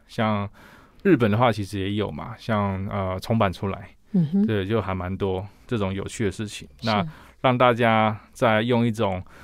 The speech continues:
Speaker 1: 呃，听故事，然后有剧情的这种享受之余，然后也可以去了解，
Speaker 2: 嗯。
Speaker 1: 诶，各行各业，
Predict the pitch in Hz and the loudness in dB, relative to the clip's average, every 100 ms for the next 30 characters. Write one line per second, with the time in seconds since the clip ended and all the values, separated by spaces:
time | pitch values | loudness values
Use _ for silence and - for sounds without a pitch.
0 | - - 113 107 98 175 185 175 - 156 | -20 -12 -6 -4 2 2 4 2 2 2
1 | 98 - - 104 107 127 110 98 - - | 0 -4 -8 -4 2 2 2 0 -10 -20
2 | - - 117 104 - 160 113 110 95 120 | -20 -10 -2 -2 2 0 2 -2 -4 -8
3 | - - - - - 104 98 120 107 98 | -16 -20 -20 -16 -4 0 0 0 -2 -2
4 | 98 - 95 139 120 - 117 104 98 - | -4 -4 -2 0 0 0 -2 -2 -6 -12
5 | - 95 101 104 - - - - - 104 | -6 0 2 2 0 -10 -20 -12 -6 0
6 | 123 123 110 101 104 101 117 - 143 104 | 0 2 2 2 2 -2 -2 2 2 2
7 | 98 135 117 107 110 | 0 2 2 2 -2